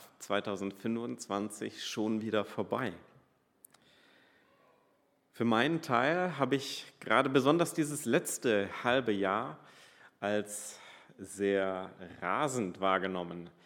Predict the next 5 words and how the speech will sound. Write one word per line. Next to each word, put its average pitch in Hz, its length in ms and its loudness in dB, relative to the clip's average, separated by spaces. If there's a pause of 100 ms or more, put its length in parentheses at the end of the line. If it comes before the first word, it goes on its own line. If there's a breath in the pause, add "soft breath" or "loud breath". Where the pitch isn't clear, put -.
(420 soft breath)
Irgendwie 147 640 4 (360 loud breath)
ist - 200 0
die 131 120 0
Zeit 131 500 0 (1200)
verflogen. 87 600 -6